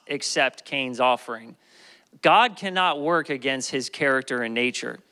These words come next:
He would not be who he is then, right? His name, Yahweh, I am.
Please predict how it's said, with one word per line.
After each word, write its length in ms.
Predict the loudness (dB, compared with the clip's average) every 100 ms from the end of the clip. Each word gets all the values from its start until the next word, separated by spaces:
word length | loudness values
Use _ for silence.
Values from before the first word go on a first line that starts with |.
| _ 0
He 140 | 2
would 160 | 4 4
not 240 | 2 2
be 200 | -2 -2
who 200 | 0 0
he 160 | 0 0
is 200 | 0 -2
then, 300 | -8 -10 -18 _ _ _ _
right? 320 | 2 2 2 -4 _ _ _ _ _ _ _ _ _ 2
His 260 | 2 4
name, 480 | 2 4 2 -2 -6 -10
Yahweh, 640 | 2 6 6 4 0 -4 -10 -2
I 220 | 4 4 6
am. 440 | 4 0 -4